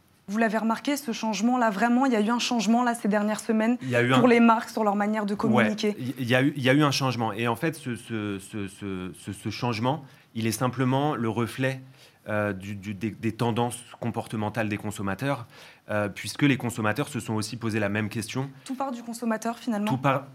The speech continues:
Speaker 2: tout part du consommateur. C'est, ça, ça peut paraître machiavélique un petit peu de dire ça. On a l'impression que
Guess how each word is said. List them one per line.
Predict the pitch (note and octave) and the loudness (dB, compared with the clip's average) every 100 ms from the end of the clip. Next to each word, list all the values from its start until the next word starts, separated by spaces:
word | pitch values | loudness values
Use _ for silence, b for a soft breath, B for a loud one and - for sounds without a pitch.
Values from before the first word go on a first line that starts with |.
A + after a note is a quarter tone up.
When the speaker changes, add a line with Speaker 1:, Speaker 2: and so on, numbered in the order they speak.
| - | -8
Speaker 2:
tout | - | -6
part | B2 A2 | -2 -2
du | G2 | -2
consommateur. | G#2 G2 G#2+ G2+ G#2+ G2 G2 | -8 -6 -4 -4 -4 -6 -8
C'est, | - B2+ - | -12 -14 -10
ça, | - A2+ | -8 -8
ça | - A#2 | -4 -2
peut | |
paraître | A#2 C3 C3 | 0 0 2
machiavélique | B2+ B2+ A#2+ B2 C3 B2+ | 0 0 -2 -2 -2 -2
un | |
petit | G2+ - | -6 -8
peu | G#2 | -8
de | |
dire | G#2+ G2 | -6 -4
ça. | B2+ B2 | 0 2
On | A2+ | 2
a | G#2+ | -2
l'impression | G2+ G#2 A2+ | -4 -6 -6
que | G#2+ | -6